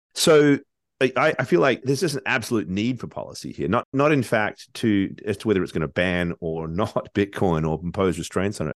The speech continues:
but literally that energy policymakers start to proactively think about how, you know,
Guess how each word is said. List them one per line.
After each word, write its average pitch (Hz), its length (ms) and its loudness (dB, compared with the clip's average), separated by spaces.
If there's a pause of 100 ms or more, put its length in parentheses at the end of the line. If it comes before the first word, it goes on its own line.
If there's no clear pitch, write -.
(120)
but 139 120 2
literally 139 440 6
that 95 180 2 (160)
energy 135 300 4
policymakers 78 880 -4 (240)
start - 420 0
to 104 80 2
proactively 98 920 2
think 139 320 0
about 80 300 -6
how, 87 420 -2 (600)
you 90 100 -4
know, - 100 -8